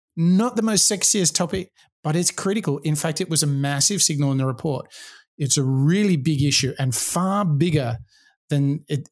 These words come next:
other related, uh, work production challenges like agreeing priorities, making a list of what's, all that stuff. No problem compared to single source of truth. Where's the information? Make sure you have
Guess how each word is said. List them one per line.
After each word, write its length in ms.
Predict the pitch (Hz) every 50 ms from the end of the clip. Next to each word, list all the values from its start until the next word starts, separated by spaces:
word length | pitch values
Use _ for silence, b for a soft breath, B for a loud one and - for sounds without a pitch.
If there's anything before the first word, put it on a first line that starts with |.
| -
other 340 | - 151 165 190 185 190 - -
related, 520 | 147 147 143 143 147 147 139 139 139 147 -
uh, 160 | - 127 117 113
work 280 | 113 131 151 160 156 -
production 500 | - 151 151 143 135 - - - 131 127
challenges 640 | - - 139 131 135 135 139 139 139 139 123 -
like 160 | 123 107 107 -
agreeing 320 | 113 120 135 127 123 117
priorities, 680 | 113 - 110 104 113 147 180 196 185 175 175 170 165 139
making 260 | 135 127 - 123 131
a 40 | 117
list 180 | 127 123 - 143
of 60 | 123
what's, 220 | 127 127 - - - _
all 120 | - 196
that 160 | 214 226 180
stuff. 340 | - - - 196 202 196 - b b b b b b _ _ _
No 260 | 226 254 277 269 247
problem 420 | - - 214 220 214 190 190 175 170
compared 440 | - 165 151 147 - 147 139 139
to 100 | - -
single 280 | - - 139 135 135 135
source 300 | - - 143 131 - -
of 60 | 143
truth. 340 | 127 - 120 113 117 - - b b b b b b _ _ _ -
Where's 360 | 131 147 160 165 170 160 -
the 120 | - 156
information? 720 | 156 156 143 - 139 143 139 139 131 - - 135 120 120 - _ _ _ _ _ _
Make 80 | 139 127
sure 140 | - - 139
you 120 | 135 131
have 360 | 113 120 127 123 123 123 -